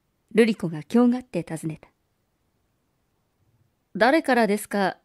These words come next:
わしはよく存じません。秘書役の志村が万事取り計らってくれましたのでね。」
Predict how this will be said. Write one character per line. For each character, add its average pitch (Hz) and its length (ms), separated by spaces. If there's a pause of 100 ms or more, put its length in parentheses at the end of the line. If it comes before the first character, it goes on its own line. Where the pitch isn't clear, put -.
(180)
わ 160 160
し 180 140
は 190 120
よ 220 140
く 196 140
存 175 180
じ 196 100
ま 214 100
せ 208 140
ん。 185 80 (720)
秘 240 160
書 262 160
役 240 280
の 220 140
志 277 200
村 214 240
が 175 160
万 233 240
事 180 160
取 202 220
り 240 120
計 247 120
ら 254 60
っ 254 40
て 208 160
く 202 100
れ 196 100
ま 220 100
し - 80
た 196 100
の 185 100
で 185 120
ね。」 208 200